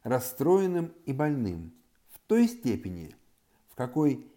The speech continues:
неосведомленность, страх или человеческая воля управляют смертными. Когда понимание изменит нашу точку зрения на жизнь и ум с материальной основы на духовную,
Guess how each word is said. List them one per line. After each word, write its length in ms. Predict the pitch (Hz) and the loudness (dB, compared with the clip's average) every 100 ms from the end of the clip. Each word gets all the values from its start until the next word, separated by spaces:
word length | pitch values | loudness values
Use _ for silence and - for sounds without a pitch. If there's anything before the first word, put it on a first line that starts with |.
| _ | _
неосведомленность, 1120 | 127 143 202 208 202 202 185 123 113 104 104 | -4 -2 -2 -2 -2 0 2 2 2 -2 -6
страх 420 | - 123 160 185 - | -8 0 0 0 -4
или 320 | 143 139 135 - _ _ _ | -4 -4 -6 -14 _ _ _
человеческая 680 | - 135 165 165 165 - 170 | -12 -8 -8 -10 -12 -6 -4
воля 540 | 160 127 117 92 85 - _ - | -2 2 2 2 -4 -12 _ -10
управляют 640 | 98 107 104 110 117 117 | -4 -2 0 0 -2 -4
смертными. 600 | - 107 92 - 87 87 _ _ _ _ _ _ _ _ _ - - - | -6 -4 -4 -8 -18 -18 _ _ _ _ _ _ _ _ _ -20 -20 0
Когда 320 | 156 170 233 | 2 6 6
понимание 600 | 233 226 214 190 117 123 | 6 6 6 6 6 2
изменит 460 | 156 170 190 170 151 | 0 0 0 0 -2
нашу 240 | 165 175 | -2 0
точку 340 | 170 170 - 160 | 4 4 4 2
зрения 640 | 160 165 131 110 95 - _ _ _ | 6 6 6 2 -2 -10 _ _ _
на 200 | 113 123 | -4 -4
жизнь 500 | 127 185 170 87 85 _ _ | -2 0 0 -2 -8 _ _
и 100 | 131 | 0
ум 400 | 151 220 240 247 - _ _ _ | 4 4 2 -2 -14 _ _ _
с 100 | - | 0
материальной 640 | 233 254 214 113 98 101 | 2 6 6 6 4 0
основы 440 | 104 - 120 104 113 | -2 -2 0 2 2
на 120 | 156 | 2
духовную, 800 | 120 - 170 233 208 95 78 | 2 2 2 4 2 -2 -8